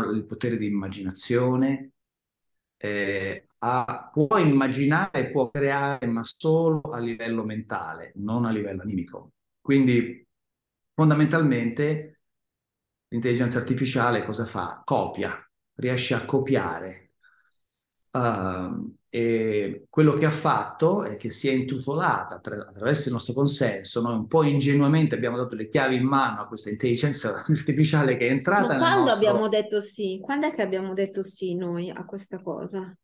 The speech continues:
Speaker 1: Eh, da quello che so io, sai, il quando poi è molto, è quasi irrilevante, comunque da quello che so io circa dieci, undici, dodicimila anni fa.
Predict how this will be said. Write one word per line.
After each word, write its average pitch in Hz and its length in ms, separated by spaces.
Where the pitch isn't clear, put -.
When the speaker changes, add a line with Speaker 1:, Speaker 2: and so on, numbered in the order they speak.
Speaker 1:
Eh, 165 460
da 156 160
quello 202 260
che 170 120
so 156 260
io, 151 880
sai, 127 200
il 123 80
quando 170 340
poi 156 280
è 131 140
molto, 131 680
è 123 260
quasi 139 240
irrilevante, 139 600
comunque 160 260
da 131 100
quello 165 160
che 160 100
so 151 160
io 160 220
circa - 320
dieci, 147 480
undici, 139 400
dodicimila 135 500
anni 113 200
fa. 98 300